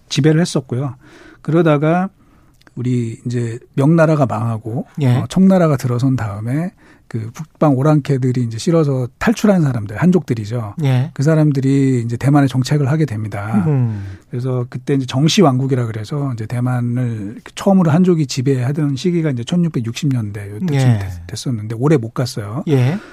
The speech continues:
Speaker 1: 오래 못 가고 있다가 이제 청나라가 타이완을 복속을 해가지고
Speaker 2: 음.
Speaker 1: 한 이백여 년 동안 이렇게 지배를 하다가
Speaker 2: 예.
Speaker 1: 결국은 일제 일본이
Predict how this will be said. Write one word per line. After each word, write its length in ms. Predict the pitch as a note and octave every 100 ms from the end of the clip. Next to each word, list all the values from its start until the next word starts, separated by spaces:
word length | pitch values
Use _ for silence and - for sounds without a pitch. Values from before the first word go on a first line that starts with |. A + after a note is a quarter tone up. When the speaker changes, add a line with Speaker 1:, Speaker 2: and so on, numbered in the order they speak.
| - -
Speaker 1:
오래 140 | B2
못 140 | A#2+ A2+
가고 260 | C#3 B2+
있다가 320 | A2 A2+ A#2
이제 100 | A#2+
청나라가 640 | G#2+ G3+ F#3+ E3+ C#3 C#3+ D#3+
타이완을 360 | E3 E3 D#3
복속을 420 | B2+ - D#3 C3+ D3
해가지고 560 | D3 B2+ A2 B2+ E3+ G3+
Speaker 2:
음. 340 | B2+ A#2 G2+ F#2+
Speaker 1:
한 240 | A2+ B2+
이백여 360 | B2+ D#3 D#3 C3
년 160 | B2
동안 240 | A#2+ A#2 A2
이렇게 180 | A2 A2+
지배를 360 | - A#2 A#2+
하다가 480 | D3+ B2 A#2+ B2 G#2+
Speaker 2:
예. 280 | C#3 B2 D#3 - - _ _
Speaker 1:
결국은 600 | B2 B2+ C3 B2+ B2 A#2+
일제 480 | C#3+ D3+ - C#3 B2+ C#3
일본이 520 | E3 D#3+ B2+ A#2